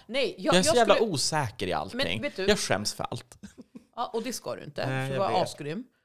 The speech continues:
Speaker 1: Eh, du peppade mig, jag bara titta på dig vart jag peppad.
Speaker 2: Mm.
Speaker 1: Och sen bara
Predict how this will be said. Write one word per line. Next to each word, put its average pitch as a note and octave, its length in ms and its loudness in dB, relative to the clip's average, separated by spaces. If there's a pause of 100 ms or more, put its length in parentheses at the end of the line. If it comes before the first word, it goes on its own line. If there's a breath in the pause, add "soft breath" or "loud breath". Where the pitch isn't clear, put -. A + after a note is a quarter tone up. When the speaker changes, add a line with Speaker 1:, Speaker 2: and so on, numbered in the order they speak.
(340)
Speaker 1:
Eh, D#3+ 280 -10
du D#3 160 -8
peppade F#3 420 -6
mig, D#3 240 -6
jag G3 100 -6
bara F3+ 140 0
titta - 360 -6
på - 120 -6
dig C#3+ 100 -4
vart C#3 160 -8
jag C#3+ 100 -12
peppad. - 440 -12 (180)
Speaker 2:
Mm. G#2 120 -20 (380)
Speaker 1:
Och D3+ 60 -20
sen D#3+ 220 -12
bara D3 300 -4